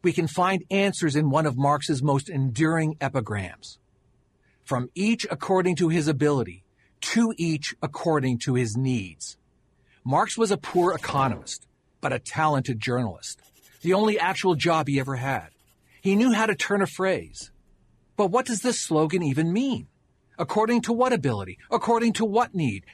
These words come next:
And who determines anyone's ability or anyone's need? Marx never bothered to answer these obvious questions. He had much bigger things on his mind, nothing less than the creation of an entirely new kind of world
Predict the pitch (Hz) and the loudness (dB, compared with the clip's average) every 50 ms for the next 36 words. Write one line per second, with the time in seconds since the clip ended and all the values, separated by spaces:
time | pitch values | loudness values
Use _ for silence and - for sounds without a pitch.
0 | - - 190 202 175 240 269 262 262 240 - - 233 226 220 214 190 - - - | -6 0 0 2 4 4 4 4 2 0 0 0 2 2 4 2 0 -2 -2 -2
1 | 196 220 233 214 220 208 170 190 147 151 208 226 208 165 185 185 175 185 175 175 | 2 2 4 4 2 2 2 0 2 2 2 2 2 2 2 2 2 2 2 2
2 | 180 190 190 170 160 170 156 165 202 240 269 285 269 202 104 - - - _ _ | 2 2 2 2 0 0 -2 -2 -2 -2 -2 -2 -4 -4 -6 -6 -8 -14 _ _
3 | _ _ _ _ _ _ _ _ _ _ _ _ - 143 170 202 202 - - 147 | _ _ _ _ _ _ _ _ _ _ _ _ -2 0 0 0 0 -2 -2 0
4 | 143 160 185 190 180 139 151 147 151 147 151 143 143 147 - - 139 147 147 143 | 2 2 2 2 2 2 2 2 2 2 0 -2 -2 -4 -4 -2 -2 -2 -2 -2
5 | - 139 117 127 127 117 - - - 143 139 135 120 127 120 110 - - - - | -2 -2 -2 -2 -2 -4 -4 -2 0 2 2 2 2 0 -2 -2 -4 -6 -8 -4
6 | 143 131 127 - - - - - - - - - _ _ _ _ _ _ - 226 | -4 -4 -4 -4 -8 -10 -14 -16 -18 -20 -20 -20 _ _ _ _ _ _ -2 0
7 | 226 185 180 190 208 - - - 175 190 190 190 160 - - 170 175 165 160 151 | 0 2 2 0 0 0 0 0 2 2 2 2 0 0 0 0 0 2 2 0
8 | 120 131 131 135 131 113 107 127 123 117 117 107 95 90 92 - _ _ _ _ | 0 0 0 0 0 -2 0 0 0 0 0 -2 -4 -8 -12 -18 _ _ _ _
9 | _ _ _ - 127 135 151 190 208 208 - 214 208 202 190 170 147 160 165 165 | _ _ _ -6 -4 -2 0 0 -2 -2 0 0 2 2 2 2 2 2 0 0
10 | 160 - - 170 165 160 156 147 - - 165 156 147 147 147 139 139 - 104 98 | -2 -4 -4 -2 0 0 0 -2 -2 -2 0 2 4 4 2 2 0 -4 -6 -8
11 | - - _ _ _ 139 151 156 156 151 139 143 - - 160 165 170 170 165 170 | -10 -12 _ _ _ -4 -2 0 0 -2 -2 -2 -2 0 0 2 2 2 2 2
12 | 165 151 147 156 170 170 - - - 151 156 156 160 151 151 139 123 123 135 135 | 2 2 2 2 2 0 0 -4 -2 0 0 0 2 2 0 0 0 0 0 2
13 | 131 123 120 120 117 | 2 2 0 0 -2